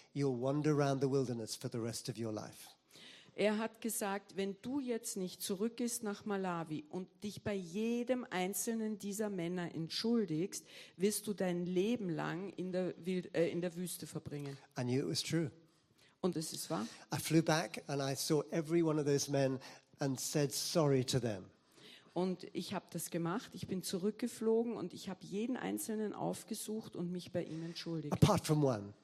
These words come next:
Speaker 2: Nur einer nicht.
Speaker 1: <laughs> Because he was the worst.
Speaker 2: Weil er, er war echt der echt gemeine
Speaker 1: Now,
Speaker 2: Typ.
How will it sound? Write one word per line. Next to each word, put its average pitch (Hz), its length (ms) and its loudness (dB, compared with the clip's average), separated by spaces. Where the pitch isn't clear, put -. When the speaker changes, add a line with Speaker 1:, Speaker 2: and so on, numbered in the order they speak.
Speaker 2:
Nur 220 200 4
einer 156 260 0
nicht. 139 180 -6
Speaker 1:
<laughs> - 420 -8
Because 170 300 4
he 247 100 8
was 208 160 6
the 170 100 4
worst. 143 600 0
Speaker 2:
Weil 196 160 8
er, 214 600 8
er 226 240 6
war 196 180 2
echt 202 400 2
der 165 160 0
echt - 320 0
gemeine 160 500 4
Speaker 1:
Now, 233 120 6
Speaker 2:
Typ. 160 300 0